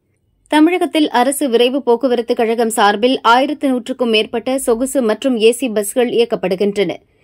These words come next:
இந்த விரைவு பஸ்களில் அறுபது நாட்களுக்கு முன்பே டிக்கெட் முன்பதிவு செய்யும் வசதி இருப்பதால் தீபாவளிக்கு சொந்த ஊருக்கு செல்வோர் டிக்கெட் முன்பதிவு செய்து வருகின்றனர். இதுகுறித்து அரசு விரைவு போக்குவரத்து கழக அதிகாரிகள் கூறியதாவது, அக்டோபர் முப்பத்தி ஓராம் தேதி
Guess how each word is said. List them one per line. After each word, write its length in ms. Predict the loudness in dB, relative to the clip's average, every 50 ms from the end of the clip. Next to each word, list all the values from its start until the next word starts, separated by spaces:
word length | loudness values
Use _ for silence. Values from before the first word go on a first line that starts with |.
| _ _ _ _ 0
இந்த 260 | 2 4 4 4 4 2
விரைவு 340 | 2 4 4 2 2 0 -2
பஸ்களில் 520 | -2 -2 -2 -2 -2 0 2 2 2 2 0 0
அறுபது 380 | 0 0 2 0 -2 -2 0 0
நாட்களுக்கு 480 | 0 0 -2 -4 -4 -4 -4 -2 -2
முன்பே 320 | -2 -2 0 0 0 0 -2
டிக்கெட் 380 | -2 -4 -6 -6 -6 -4 -2 -2
முன்பதிவு 420 | -2 -2 -2 -2 -2 -2 -4 -2
செய்யும் 300 | -2 -2 -2 -2 -2 -2
வசதி 320 | -4 -2 -2 -2 -2 0 0
இருப்பதால் 560 | 0 0 0 0 0 0 2 2 2 0 -2 -2
தீபாவளிக்கு 680 | -2 -2 0 0 0 -2 -2 -2 -2 -2 -2 -2 -2
சொந்த 280 | -2 0 0 0 0 0 0
ஊருக்கு 320 | -2 -2 -4 -4 -4 -4 -4
செல்வோர் 480 | -2 -2 -4 -2 0 0 0 0 -2 -4
டிக்கெட் 300 | -8 -8 -8 -6 -6 -4
முன்பதிவு 500 | -4 -2 -2 -2 -4 -4 -4 -6 -4 -2
செய்து 200 | 0 0 0 0
வருகின்றனர். 640 | -2 -4 -4 -2 -4 -4 -2 -2 -2 -2 -2 -4 -10 _ _ _ _ _ _ _ _ _ -4
இதுகுறித்து 540 | -2 -2 0 0 0 0 0 0 0 0 0 0 2
அரசு 320 | 2 2 2 0 -2 -4 -4
விரைவு 340 | -2 0 0 0 0 -2 -2
போக்குவரத்து 520 | 0 -2 -2 0 0 0 0 0 -2 -2
கழக 260 | -2 -2 -2 -2 0 0
அதிகாரிகள் 580 | -2 -2 -2 -2 -2 0 0 0 -2 -2 -4 -4
கூறியதாவது, 640 | -4 -2 0 2 2 2 2 2 2 2 0 -2 -6 -10 _ _ -20 -20 -20 -20 _ _ _ _ _ _ 0
அக்டோபர் 480 | 0 0 0 0 -2 0 0 0 0
முப்பத்தி 340 | 0 -2 -2 -2 -2 0 2 2
ஓராம் 300 | 2 4 4 2 2 0
தேதி 260 | 0 0 0 0 0